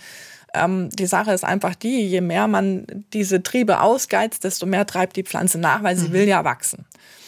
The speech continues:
Speaker 1: Und wenn man eben das am Anfang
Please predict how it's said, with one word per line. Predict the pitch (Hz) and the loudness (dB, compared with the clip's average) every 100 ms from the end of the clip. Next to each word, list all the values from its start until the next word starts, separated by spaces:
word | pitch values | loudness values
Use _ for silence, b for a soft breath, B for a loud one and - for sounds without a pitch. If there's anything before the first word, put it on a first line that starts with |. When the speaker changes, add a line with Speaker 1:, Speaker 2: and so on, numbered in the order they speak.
| B B - | B B 0
Speaker 1:
Und | 185 | 2
wenn | 180 | 4
man | 208 208 202 196 | 4 2 2 2
eben | 190 208 208 | 2 4 2
das | 202 202 | 2 2
am | 214 185 | 2 2
Anfang | 110 240 277 233 226 226 214 202 | 0 0 0 2 2 -2 -6 -4